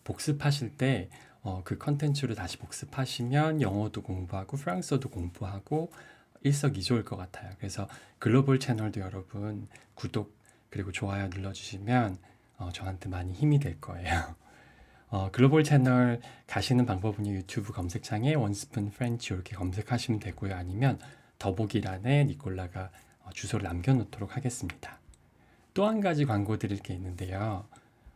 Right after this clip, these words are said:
어, 프랑스 한 스푼 기초학습서를 출판해요, 여러분. 제가 요즘에 코로나 때문에 출근을 못하고 있어서 이걸 지금 준비하고 있거든요. 어, 그동안 몇몇 분들께서 저에게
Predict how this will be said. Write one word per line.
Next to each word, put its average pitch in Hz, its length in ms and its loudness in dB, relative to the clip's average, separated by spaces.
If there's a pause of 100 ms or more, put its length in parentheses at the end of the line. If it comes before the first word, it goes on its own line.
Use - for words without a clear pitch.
(340)
어, 95 360 -6
프랑스 190 360 2
한 156 160 4
스푼 139 420 0
기초학습서를 131 1080 0
출판해요, 127 1080 2
여러분. - 360 -14 (180)
제가 101 280 0
요즘에 95 680 -2
코로나 143 400 6
때문에 95 520 -2 (480)
출근을 151 360 4
못하고 95 380 -2
있어서 104 500 2
이걸 95 240 -6
지금 92 280 -6
준비하고 117 560 0
있거든요. 107 580 -2 (760)
어, 113 140 -2
그동안 113 300 2
몇몇 107 400 2
분들께서 107 580 0
저에게 101 600 0